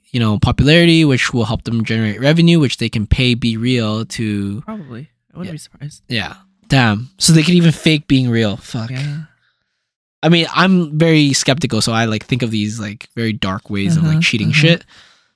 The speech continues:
Speaker 1: So, I mean, if I can think of it, I'm sure someone else can,
Speaker 2: Oh,
Speaker 1: right?
Speaker 2: yeah, I'm sure it exists then.
Speaker 1: <clears throat> That's cool. Actually, so when I, <sighs> before I quit social media, um, Facebook was about to die, and I think Instagram was starting to come up.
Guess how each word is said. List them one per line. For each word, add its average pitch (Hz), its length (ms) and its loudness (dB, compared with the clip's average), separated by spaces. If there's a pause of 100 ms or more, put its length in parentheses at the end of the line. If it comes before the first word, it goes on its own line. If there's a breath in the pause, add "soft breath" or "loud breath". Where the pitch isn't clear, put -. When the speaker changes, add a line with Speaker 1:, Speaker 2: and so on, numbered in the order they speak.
Speaker 1:
So, 113 640 -6 (440)
I 131 60 -8
mean, 135 160 -2
if 113 80 -2
I 123 100 2
can 135 140 0
think 113 160 -8
of 98 80 -8
it, 98 40 -6
I'm 101 180 -8
sure 101 160 -12
someone 95 240 -14
else 92 180 -18
can, 95 180 -20
Speaker 2:
Oh, 139 200 -16
Speaker 1:
right? 127 80 -8
Speaker 2:
yeah, 78 120 -10
I'm 123 100 -10
sure 147 320 -8
it 135 100 -14
exists - 420 -14
then. 147 240 -12 (220)
Speaker 1:
<clears throat> 196 540 0
That's 220 200 2
cool. 196 140 0
Actually, 196 400 0
so 190 160 6
when 135 340 2
I, 143 340 2 (280 loud breath)
<sighs> - 40 -10
before 208 380 4
I 147 140 2
quit - 180 2
social 127 240 0
media, 101 400 2
um, 107 400 2 (100)
Facebook 196 440 0
was 156 100 6
about 120 240 2
to 117 80 0
die, 101 280 0
and 117 120 2
I 104 60 2
think 135 160 0
Instagram 131 420 0
was 131 100 2
starting 143 300 4
to - 40 -6
come 160 120 2
up. 175 160 2